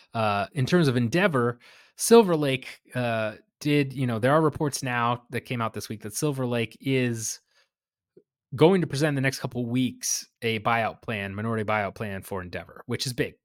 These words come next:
because, again, they own Endeavor. They're seventy-one percent. They control it pretty much.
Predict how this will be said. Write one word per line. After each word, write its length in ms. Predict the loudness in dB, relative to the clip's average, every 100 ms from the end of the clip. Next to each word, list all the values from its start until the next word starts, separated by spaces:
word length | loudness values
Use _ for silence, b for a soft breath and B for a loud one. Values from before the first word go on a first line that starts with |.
| _ _ -14
because, 260 | -6 -2
again, 160 | -2 4
they 200 | 4 4
own 280 | 4 4 2
Endeavor. 460 | 0 -2 -4 -8 -8
They're 180 | -6 -6
seventy-one 400 | -6 -6 -6 -6
percent. 400 | -6 -6 -8 -12 _
They 120 | -12 -10
control 380 | -10 -4 -4
it 80 | -4
pretty 140 | -8 -8
much. 240 | -8